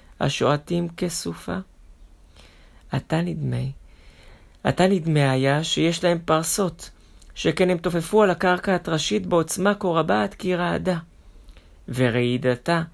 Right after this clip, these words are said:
נהייתה כה חזקה, שבמקום שבו עמד הגמד, נפער סדק.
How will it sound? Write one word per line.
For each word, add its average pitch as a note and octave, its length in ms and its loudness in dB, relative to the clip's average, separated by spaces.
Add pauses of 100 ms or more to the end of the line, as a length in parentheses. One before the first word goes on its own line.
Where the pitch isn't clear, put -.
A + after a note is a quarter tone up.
(360)
נהייתה D#3+ 280 0 (120)
כה A#3 140 -2
חזקה, D#3 580 -4 (600)
שבמקום D#3 680 2
שבו D#3+ 360 0
עמד D#3+ 320 0
הגמד, E3 400 -2 (800)
נפער A#2 520 -4
סדק. - 540 -14